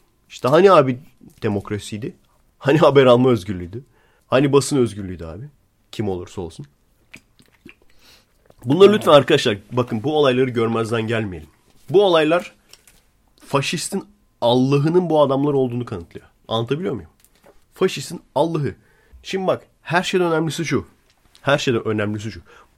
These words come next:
Speaker 1: Bu kadına, bu bayana bu kadar saldırıldı ya, bu kadar küfürler edildi ya, bu kadar her türlü ağ-, insanlar ağzına geleni söyledi. Hatta mecliste bile, meclise bile taşındı yani, ceza verilsin diye mi?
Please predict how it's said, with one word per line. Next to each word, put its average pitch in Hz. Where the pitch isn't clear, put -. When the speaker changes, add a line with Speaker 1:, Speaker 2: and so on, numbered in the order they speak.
Speaker 1:
Bu 156
kadına, 110
bu 120
bayana 101
bu 120
kadar 117
saldırıldı 110
ya, 127
bu 117
kadar 113
küfürler 117
edildi 110
ya, 90
bu 123
kadar 123
her 135
türlü 117
ağ-, 110
insanlar 107
ağzına 101
geleni 95
söyledi. 113
Hatta 143
mecliste 120
bile, 120
meclise 107
bile 123
taşındı 87
yani, 92
ceza 95
verilsin 98
diye 95
mi? 78